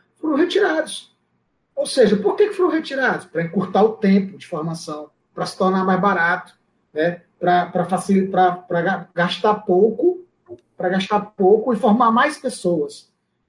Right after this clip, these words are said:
Só que que tipo de pessoa nós estamos formando? É, e, e, e nisso, eu, eu, eu tenho até hoje uma, até hoje eu tenho na agulha um ensaio pra escrever sobre isso, que é sobre o bolsominho, né?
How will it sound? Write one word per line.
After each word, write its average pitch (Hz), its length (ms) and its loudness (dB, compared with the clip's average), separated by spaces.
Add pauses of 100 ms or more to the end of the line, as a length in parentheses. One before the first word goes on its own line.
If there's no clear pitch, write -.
(120)
Só 311 200 -6
que 330 140 -10
que - 160 -10
tipo 370 240 -2
de - 100 -6
pessoa 269 360 0
nós 254 140 0
estamos 247 300 -4
formando? 170 600 0 (680)
É, 160 260 -4 (100)
e, 185 220 0
e, 185 340 0
e - 20 6
nisso, 240 640 4
eu, 185 180 4
eu, 170 260 0
eu 156 100 -2
tenho 196 200 2
até 233 240 2
hoje 226 260 6
uma, 185 400 -2 (240)
até 220 120 -4
hoje 214 220 2
eu 196 60 -12
tenho 220 260 2
na 220 140 0
agulha 214 560 2
um 202 100 0
ensaio 190 420 -6
pra 190 100 -10
escrever 170 360 -6
sobre 151 300 -10
isso, 233 400 -8 (320)
que 185 80 -4
é - 20 0
sobre 202 240 4
o 220 40 2
bolsominho, 226 680 4
né? 185 240 -2